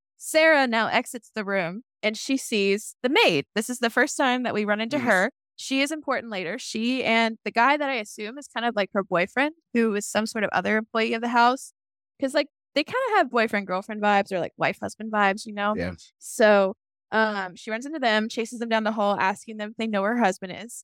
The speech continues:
Speaker 1: and runs into Ramsley, who then takes her to Gracie. And at that point, we now know that Gracie and Eddie Murphy were not actually supposed to be getting together.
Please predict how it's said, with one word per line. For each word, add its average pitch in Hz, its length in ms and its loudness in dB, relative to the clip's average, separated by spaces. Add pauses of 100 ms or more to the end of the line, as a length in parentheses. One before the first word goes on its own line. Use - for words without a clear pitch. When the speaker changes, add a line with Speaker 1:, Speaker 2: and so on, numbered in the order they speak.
(120)
Speaker 1:
and 247 220 4
runs 196 360 2
into 190 440 -2
Ramsley, 403 500 2 (340)
who 240 120 6
then 226 260 4
takes 226 360 0
her 196 360 -2 (120)
to 226 280 -4
Gracie. 202 560 2
And 202 180 -4
at 214 140 -2
that 269 240 2
point, 240 180 -6
we 220 80 -8
now 220 300 0
know 196 380 0
that 190 160 -8
Gracie 262 540 -8
and 208 200 -14
Eddie 202 560 -4
Murphy 202 280 -2
were 180 120 -4
not 190 240 4
actually 202 300 -2
supposed - 480 -2
to 196 80 -6
be 185 260 -12
getting 175 240 0
together. 202 420 2